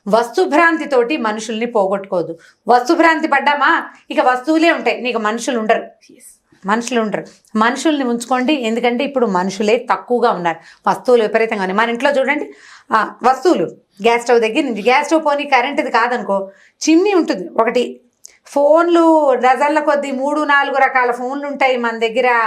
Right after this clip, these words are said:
Speaker 1: రెండు ఫ్రిడ్జ్లు ఉంటాయి కొన్నిళ్లలో, మూడు టీవీలు ఉంటాయి, నాలుగు కార్లు ఉంటాయి, మూడు బైకులు ఉంటాయి.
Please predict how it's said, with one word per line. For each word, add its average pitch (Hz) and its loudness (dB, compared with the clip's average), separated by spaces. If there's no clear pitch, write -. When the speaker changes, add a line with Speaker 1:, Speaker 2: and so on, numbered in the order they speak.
Speaker 1:
రెండు 240 2
ఫ్రిడ్జ్లు 294 -2
ఉంటాయి 254 0
కొన్నిళ్లలో, 247 0
మూడు 262 -2
టీవీలు 294 -2
ఉంటాయి, 247 2
నాలుగు 254 0
కార్లు 277 -2
ఉంటాయి, 233 2
మూడు 254 -2
బైకులు 269 0
ఉంటాయి. 220 -2